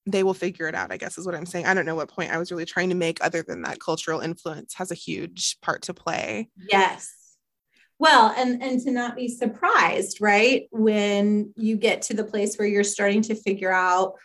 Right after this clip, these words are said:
Speaker 2: who you are, um,
Speaker 1: Mm-hmm.
Speaker 2: if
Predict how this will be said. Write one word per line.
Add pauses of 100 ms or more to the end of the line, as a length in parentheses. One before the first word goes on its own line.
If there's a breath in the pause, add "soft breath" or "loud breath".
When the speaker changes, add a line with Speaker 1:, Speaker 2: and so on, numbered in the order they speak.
Speaker 2:
who
you
are, (540 soft breath)
um, (420)
Speaker 1:
Mm-hmm. (400)
Speaker 2:
if